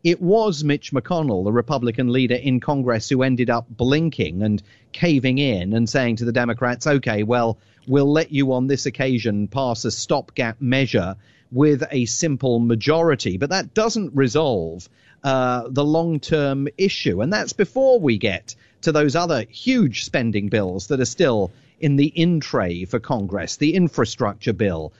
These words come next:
uh, President Biden's, as it was initially, uh, proposed, three and a half trillion dollar,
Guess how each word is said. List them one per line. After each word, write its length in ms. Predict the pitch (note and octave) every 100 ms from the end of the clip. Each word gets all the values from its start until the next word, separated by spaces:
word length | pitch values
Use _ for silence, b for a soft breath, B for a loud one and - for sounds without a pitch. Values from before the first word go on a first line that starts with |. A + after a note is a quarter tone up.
| b b
uh, 160 | B2
President 540 | B2 - E3 C#3 C#3 B2
Biden's, 680 | C#3+ C#3 B2 B2+ A#2 -
as 220 | F2+ A#2 G#2+
it 100 | A2+
was 160 | G2
initially, 680 | A2+ D3+ - G2+ F#2 G2 -
uh, 200 | A#2 G2
proposed, 580 | A#2+ A#2 A#2+ A2 A#2 -
three 240 | - D#3
and 100 | C#3
a 40 |
half 260 | C3+ C#3+ -
trillion 460 | - F3+ D3 C#3 C#3
dollar, 340 | D3 C#3